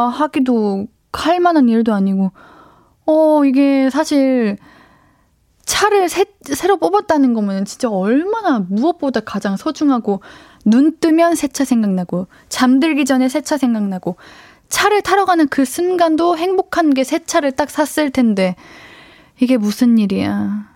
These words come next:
아, 우리 민정님 오구오구 해드릴게요. 아유,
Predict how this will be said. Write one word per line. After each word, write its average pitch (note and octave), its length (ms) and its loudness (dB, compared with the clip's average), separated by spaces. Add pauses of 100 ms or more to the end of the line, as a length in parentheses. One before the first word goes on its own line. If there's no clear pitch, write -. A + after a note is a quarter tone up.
(140)
아, B3 220 0
우리 B3 160 2
민정님 A#3+ 640 4
오구오구 A3+ 640 2
해드릴게요. G3+ 880 -2 (480)
아유, A3+ 200 0